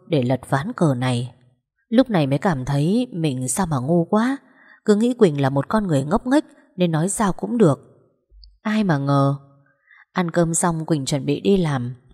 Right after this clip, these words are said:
Quỳnh thấy Long mệt nên không gọi Long nữa. Cơ mà vừa đi ra khỏi nhà thì nghe tiếng Long gọi toáng lên.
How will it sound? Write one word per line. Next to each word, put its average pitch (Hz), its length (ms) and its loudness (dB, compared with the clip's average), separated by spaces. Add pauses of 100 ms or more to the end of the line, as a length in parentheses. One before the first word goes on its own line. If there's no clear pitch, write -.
(220)
Quỳnh 170 220 2
thấy 165 140 0
Long 208 240 -4
mệt 160 200 0
nên 170 200 -2
không 175 200 0
gọi 139 200 -2
Long 156 220 -4
nữa. 190 300 2 (520)
Cơ 226 120 0
mà 175 200 0
vừa 143 140 2
đi 196 180 2
ra 202 140 -2
khỏi 156 200 -4
nhà 127 400 -2 (200)
thì 165 120 -4
nghe 180 160 0
tiếng 175 240 -2
Long 190 200 -4
gọi 151 200 0
toáng 156 280 -4
lên. 202 240 2